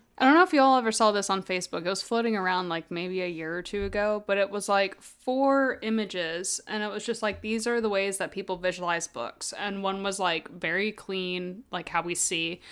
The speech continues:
and the other one was, like, a little fuzzy around the edges, and the other one was, like, very abstract, and the other one was just the words. When I'm visualizing what I'm reading, I'm usually, like, a really vague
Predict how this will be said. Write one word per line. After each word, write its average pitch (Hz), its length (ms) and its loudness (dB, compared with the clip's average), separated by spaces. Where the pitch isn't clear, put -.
and 214 120 0
the 202 60 2
other 190 140 4
one 196 140 0
was, 196 140 -2
like, 185 220 0
a 185 80 -2
little 185 180 -2
fuzzy 185 320 0
around 180 200 0
the 185 160 -4
edges, 170 440 -2
and 180 140 -6
the 180 80 -2
other 175 160 -4
one 180 160 -6
was, 185 80 -6
like, 180 180 -2
very 165 220 -2
abstract, 165 480 -2
and 185 140 -6
the 175 60 -4
other 170 160 -6
one 165 120 -6
was 151 120 -10
just 143 180 -8
the 104 80 -12
words. - 480 -12
When 202 180 2
I'm 208 440 4
visualizing 196 680 2
what 196 100 0
I'm 180 220 0
reading, 202 520 -2
I'm 185 300 0
usually, 190 380 -2
like, 175 240 -4
a 185 100 -4
really 185 320 -2
vague 170 680 -4